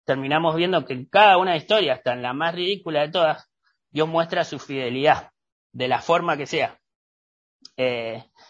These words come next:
y bueno, hay, hay un versículo que me gusta mucho que dice que el que comenzó la buena obra en nosotros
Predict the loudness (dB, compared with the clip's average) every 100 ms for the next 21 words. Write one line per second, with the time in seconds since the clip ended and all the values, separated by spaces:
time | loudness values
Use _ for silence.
0 | _ _ _ _ 0 4 4 4 0 2
1 | 2 2 -2 -12 _ 0 2 4 2 2
2 | 2 2 2 -2 0 0 0 -2 -6 -4
3 | -4 -4 -8 -6 -6 -4 -4 -4 -6 -4
4 | -4 -6 -2 2 4 4 4 4 4 4
5 | 4 6 4 4 -4 -8 -4 -4 -2 -6
6 | -6 -20